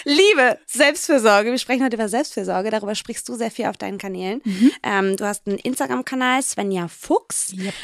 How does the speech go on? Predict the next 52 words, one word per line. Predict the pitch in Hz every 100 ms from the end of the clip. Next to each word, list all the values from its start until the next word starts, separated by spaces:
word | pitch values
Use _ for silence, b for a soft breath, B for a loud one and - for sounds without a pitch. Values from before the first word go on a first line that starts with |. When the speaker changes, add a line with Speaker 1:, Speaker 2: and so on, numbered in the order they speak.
| -
Speaker 1:
äh, | 220 214
mit | 208
fünfundfünfzigtausend | - - 339 320 254 262 - 226 - 220 226
Followern. | - 240 247 165 170
Du | 165
alte | -
Speaker 2:
Ich | 214
möchte | 233 240 240
noch | 226 208
wachsen. | 214 220 - 196
Kommt, | - 233 233
Leute, | 214 196 196
kommt, | - 214 226 202 185
kommt. | - 202 202 190 180
Speaker 1:
Komm, |
komm, | - 339 294 - 277
komm. |
Speaker 2:
<laughs> | 247 226 233
Speaker 1:
Ähm, | 220 226
auf | 226
jeden | 269 302
Fall | 285 262
sehr, | 220 269
sehr | 254 254
coole | 254 240
Themen. | 233 226 208 220 262
Ähm, | - 214
Selbstfürsorge | 226 233 - 247 233 226
und | 214
zwar | 220
nicht | 220 -
einfach | 208 -
nur | 214
Selbstfürsorge, | 214 220 - 220 220 220
sondern | 208 202
vor | - -
allem | 180 180 185 -
als | 180 - -
Eltern, | 180 147 254 370
als | - 190
Speaker 2:
Mhm. | 208
Speaker 1:
Mama, | 202 185 320 B B B
was | -
ich | 196
sehr | - 190
spannend | - 185 175
finde. | 208 220 285
Und | 208 - 226
darüber | 214 226
quatschen | - - 185
wir | 165
heute. | 175